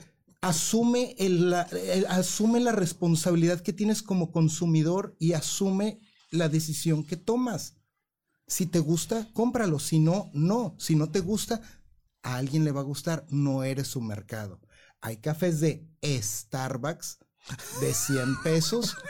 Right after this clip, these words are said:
No son mi mercado. Yo soy Nescafé.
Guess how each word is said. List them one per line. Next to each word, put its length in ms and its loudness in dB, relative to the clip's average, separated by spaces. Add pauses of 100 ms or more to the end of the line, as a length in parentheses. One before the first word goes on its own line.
(560)
No 200 2
son 300 2
mi 100 4
mercado. 640 0 (680)
Yo 140 -2
soy 160 0
Nescafé. 680 -4